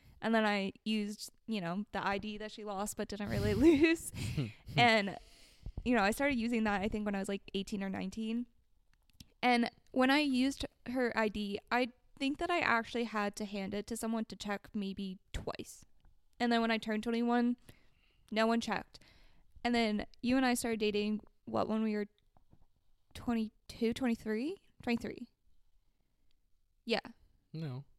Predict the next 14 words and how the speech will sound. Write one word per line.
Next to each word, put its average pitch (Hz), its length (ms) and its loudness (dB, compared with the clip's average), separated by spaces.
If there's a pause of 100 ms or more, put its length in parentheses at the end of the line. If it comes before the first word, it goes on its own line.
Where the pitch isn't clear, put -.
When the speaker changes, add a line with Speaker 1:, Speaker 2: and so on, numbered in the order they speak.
(200)
Speaker 1:
Yeah. - 220 -4
Speaker 2:
Maybe 170 120 -4
twenty-two. 117 500 -10 (460)
Speaker 1:
Twenty-three. 254 460 -2 (1300)
Speaker 2:
We've 147 120 -8
been 151 160 -4
together 123 280 -2
over 107 120 -4
two - 180 -4
years 123 280 -4
now. 107 180 -6 (760)
Speaker 1:
Yes. 202 460 -6 (280)
I'm 196 220 -6
twenty-five. 214 680 -6